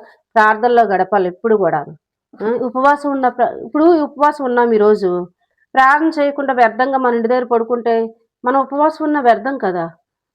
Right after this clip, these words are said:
మనం ఉపవాసం ఉన్నామంటే ప్రార్థనలో గడపాల. చాలామంది ఉపవాసం ఉండాలని ఆశపడతారు, కానీ వాళ్ళకి కుదరదు. ఎందుకంటే, ఎందుకంటే వాళ్ళకి, ఆ, అనేకమైన పనులకు వెళ్తారు, డ్యూటీలకు వెళ్ళే వాళ్ళు ఉంటారు,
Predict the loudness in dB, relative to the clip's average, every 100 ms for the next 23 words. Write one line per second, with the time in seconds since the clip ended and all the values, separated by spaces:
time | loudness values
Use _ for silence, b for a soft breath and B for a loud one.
0 | -2 -2 0 0 2 0 -4 -2 0 0
1 | -2 -6 -2 0 2 0 0 0 -2 -6
2 | -6 -8 -10 _ _ _ _ 0 2 2
3 | 0 -2 -4 0 0 0 -4 0 0 0
4 | -2 -4 -6 -4 -4 -4 -6 0 0 0
5 | 0 0 0 -6 -6 -4 -8 -8 -14 _
6 | _ _ _ _ _ -4 -2 -2 -6 -4
7 | -4 -4 -4 -12 _ _ _ _ _ _
8 | _ _ _ _ _ 0 2 4 2 2
9 | 2 4 2 0 2 2 2 b b b
10 | -4 0 2 2 0 -2 -2 -2 0 0
11 | 0 0 2 2 -2 -4 -6 -6 -2 0
12 | 2 2 2 0 0 2 2 -2